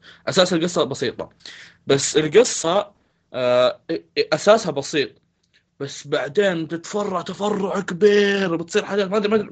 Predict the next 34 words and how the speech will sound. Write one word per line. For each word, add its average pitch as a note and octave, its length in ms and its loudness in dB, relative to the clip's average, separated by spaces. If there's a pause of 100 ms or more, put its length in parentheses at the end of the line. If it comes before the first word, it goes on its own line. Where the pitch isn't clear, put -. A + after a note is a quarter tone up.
(140)
ما G3 80 -4
أدري A3+ 140 4
من D#3+ 80 0
وين C3 140 -4
جاية. G#2 400 -8 (720)
طبعًا A2+ 340 -8
أنا D#3+ 140 0
فيصل D3+ 280 2
قريناها، A#2+ 420 -2
فالحين A#2+ 400 -8
بعد، A2 140 -8
بعد B2+ 140 -4
شوي C#3 140 0
بغى A#2+ 100 0
أدخل A2+ 280 -4
فيصل G#2 260 -6
في G2 60 -14
الموضوع، G#2 240 -8
بس G#2 140 -14
انتظروا. A2 360 -8 (640)
آه، A#2 540 2 (540)
أكثر - 280 0
شيء F3 220 2
عجبني D#3+ 300 0
في C3+ 100 -6
المانجا، C#3 460 -2
طبعًا C3+ 340 -4 (120)
هذا C3+ 180 -2
غير C#3 180 4
الرسم B2+ 360 -4
الأسطوري، A#2+ 540 -4 (480)
أكثر D#3 220 -2
شيء G3+ 200 2
عجبني F3+ 500 0